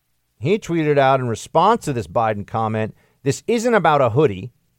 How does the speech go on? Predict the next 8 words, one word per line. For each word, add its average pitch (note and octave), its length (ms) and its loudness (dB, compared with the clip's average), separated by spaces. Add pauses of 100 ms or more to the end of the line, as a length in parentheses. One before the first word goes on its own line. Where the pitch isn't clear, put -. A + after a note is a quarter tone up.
(420)
It's D3+ 200 -6
about D3 240 2
a C3 60 -6
culture F#3+ 460 0
that C#3+ 140 -2
sees G3 600 -8
a C#3 80 -4
problem D3 680 -2